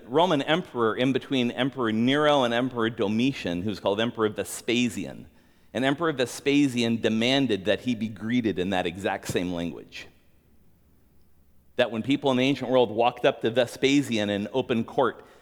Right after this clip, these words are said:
they would have to say, "Emperor Vespasian, to you be blessing, honor, glory, and dominion forever and ever."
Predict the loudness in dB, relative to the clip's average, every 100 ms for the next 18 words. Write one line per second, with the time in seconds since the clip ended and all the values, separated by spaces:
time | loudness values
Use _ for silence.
0 | _ 2 4 6 4 2 0 2 4 2
1 | 2 0 2 0 0 4 4 4 0 0
2 | 2 2 2 2 4 2 2 -2 0 2
3 | 0 -2 0 2 4 2 2 2 2 2
4 | -2 0 2 2 2 0 0 -2